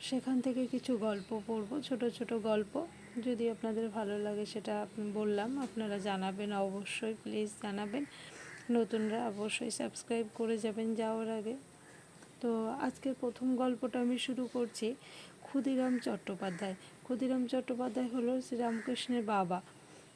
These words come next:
তো সেখান থেকেই শুরু হয়েছে বইয়ের গল্পটা। তো আমি সেখান থেকেই শুরু করছি, ক্ষুদিরাম চট্টোপাধ্যায়। শ্রীরামকৃষ্ণের পিতা ক্ষুদিরাম চট্টোপাধ্যায় নিষ্ঠাবান ব্রাহ্মণ ছিলেন।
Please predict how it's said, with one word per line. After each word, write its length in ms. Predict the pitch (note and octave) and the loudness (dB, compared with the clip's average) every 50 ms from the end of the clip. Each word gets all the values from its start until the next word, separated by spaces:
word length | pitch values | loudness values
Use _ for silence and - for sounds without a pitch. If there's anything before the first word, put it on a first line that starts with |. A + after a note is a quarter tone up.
| - - | -6 -2
তো 120 | B3+ A#3+ | -2 0
সেখান 380 | A3+ - C4 B3 - C4 B3+ B3 | 2 2 2 2 2 2 2 4
থেকেই 320 | - C4 B3 B3 B3+ B3+ | 4 2 4 4 4 4
শুরু 340 | A#3+ - C#4+ B3+ B3+ B3+ B3+ | 4 2 2 4 4 6 6
হয়েছে 280 | B3+ B3 A#3 - B3+ A#3+ | 6 4 4 4 2 4
বইয়ের 260 | A3+ B3 B3 A#3+ A#3 | 6 6 6 6 6
গল্পটা। 600 | A#3 A3+ G#3+ G#3+ F#3+ - A#3 G3+ - G#3 G#3 B3 - - - - - | 6 6 4 2 2 0 -2 -2 0 -2 -2 -2 -4 -10 -18 -6 -2
তো 60 | C4+ | 2
আমি 160 | C4 B3 B3+ | 2 4 2
সেখান 360 | B3+ - B3+ A#3+ - B3+ A#3+ A#3 | 2 0 -2 0 0 0 0 2
থেকেই 260 | B3+ A#3+ A#3+ B3 A#3+ | 2 2 2 2 0
শুরু 260 | - - A#3+ B3+ B3 | 0 0 0 0 0
করছি, 400 | A#3 B3 A#3 A3 - - A3+ A#3+ | 2 2 0 0 0 -2 -2 -2
ক্ষুদিরাম 500 | A#3 - B3+ B3 G#3+ A#3+ A#3+ B3 A3+ A3 | -2 0 0 2 4 4 4 4 2 0
চট্টোপাধ্যায়। 720 | G#3 - G#3 F#3 - G#3 G3 F#3+ G3+ G3 F3 E3 G3+ F#3 F#3+ - - - - - - - - - - - - - - - | 0 -2 -4 -2 -2 -2 -2 0 0 -2 0 -2 -4 -4 -4 -6 -12 -20 -20 -20 -20 -20 -18 -18 -18 -18 -20 -20 -16 -4
শ্রীরামকৃষ্ণের 840 | - C#4 B3+ C4+ C4+ C4 C4 C#4 C4+ - D4 C#4+ - C#4+ C#4+ C#4+ B3+ | 0 2 4 6 6 6 6 6 6 6 4 4 6 6 6 6 6
পিতা 280 | - C#4 C4 - C#4+ C#4 | 4 0 2 4 4 2
ক্ষুদিরাম 520 | - - B3+ A3+ A3 A3+ A#3+ B3 B3 B3 | 4 4 2 4 4 4 4 4 4 4
চট্টোপাধ্যায় 720 | A#3 C4+ C4 B3 - C4 B3+ A#3 C4+ C4 A#3+ G#3+ C4+ C4 | 4 2 2 2 4 2 2 4 4 2 4 4 4 4
নিষ্ঠাবান 680 | C4 B3+ A#3+ A3 G3 - - - A#3+ A3 C4 C4 B3+ B3+ | 6 6 6 6 4 0 -2 -2 0 2 2 4 4 4
ব্রাহ্মণ 560 | A3 G#3+ G#3 G3+ G3+ G3 G3 F#3+ G#3+ A3 A3 G3+ | 6 6 6 6 6 4 4 2 2 2 0 0
ছিলেন। 440 | - - G#3+ G3 F3 F3 F#3 F#3 F3+ | 0 0 0 2 2 2 0 0 -2